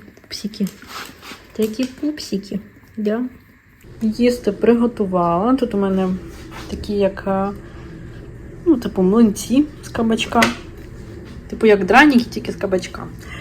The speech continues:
Потім картопелька молода. Та запекла індюшку, е, з часничком. В рукаві.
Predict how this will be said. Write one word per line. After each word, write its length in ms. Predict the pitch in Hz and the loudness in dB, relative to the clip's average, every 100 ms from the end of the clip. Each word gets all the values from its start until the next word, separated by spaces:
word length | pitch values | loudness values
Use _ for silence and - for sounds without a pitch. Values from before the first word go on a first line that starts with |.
| - - - - - | -12 -12 -14 -14 -8
Потім 340 | 202 196 190 | -6 -6 -8
картопелька 880 | - 214 - 190 185 - - 233 240 - - - - - - - | -6 -8 -6 -8 -8 -10 -6 0 0 0 0 4 6 6 4 -2
молода. 500 | 220 233 240 226 240 262 - - - - - - - - - | 0 4 4 4 0 -2 -10 -10 -10 -10 -12 -14 -12 -2 4
Та 140 | 247 | 8
запекла 500 | 240 233 220 226 247 | 8 8 6 8 10
індюшку, 720 | 226 208 226 247 - 233 233 240 - - - - - - - - - 202 196 | 8 6 6 4 4 6 4 4 -6 -16 -16 -14 -12 -12 -12 -16 -8 -4 -2
е, 40 | |
з 140 | 190 - | 0 2
часничком. 720 | 220 226 202 - - 185 170 175 - - - - - - - - - - - - - - - - - - - - - - - - - - - - - - - | 2 4 4 4 4 4 6 4 4 4 4 0 -2 -6 -14 -6 -2 0 2 0 -2 -6 -8 -8 -8 -10 -12 -14 -14 -14 -14 -14 -16 -10 -8 -6 -8 -10 -6
В 120 | 196 | -2
рукаві. 500 | 202 196 190 180 170 | -2 0 0 2 2